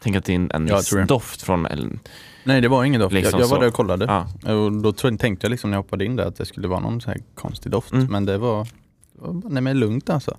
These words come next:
Speaker 1: Ja, men skönt.
Speaker 2: Ehm,
Speaker 1: Sanera kanske man inte behöver göra förrän någon har rökt.
Speaker 2: Nej, precis. Men
Speaker 1: Ja.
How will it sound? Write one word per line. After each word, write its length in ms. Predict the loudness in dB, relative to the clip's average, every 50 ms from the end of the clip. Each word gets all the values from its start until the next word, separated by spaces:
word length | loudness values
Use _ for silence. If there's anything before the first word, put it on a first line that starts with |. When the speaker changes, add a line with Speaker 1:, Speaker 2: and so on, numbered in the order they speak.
| -12 _
Speaker 1:
Ja, 80 | -8 -6
men 140 | -4 -4 -4
skönt. 380 | -4 -6 -8 -8 -8 -10 -8 -4
Speaker 2:
Ehm, 600 | 0 2 2 2 2 2 0 0 0 -2 -2 -4 -6 _ _
Speaker 1:
Sanera 580 | _ -12 -6 -4 0 2 4 4 4 4 4 2
kanske 200 | 0 0 0 0
man 60 | 0 2
inte 60 | 2
behöver 180 | 2 4 4
göra 160 | 4 4 4 2
förrän 200 | 0 0 0 2
någon 160 | 2 2 2
har 100 | 2 2
rökt. 520 | 2 0 0 -2 -4 -10 -16 -16 -16 -16 -18 _ _ _ -2
Speaker 2:
Nej, 300 | 0 2 2 2 0 -2
precis. 520 | -6 -8 -6 -6 -8 -8 -10 -16 -20 -20 _ _ _ _ _ _ _
Men 260 | -2 0 2 2 0 0
Speaker 1:
Ja. 60 | -2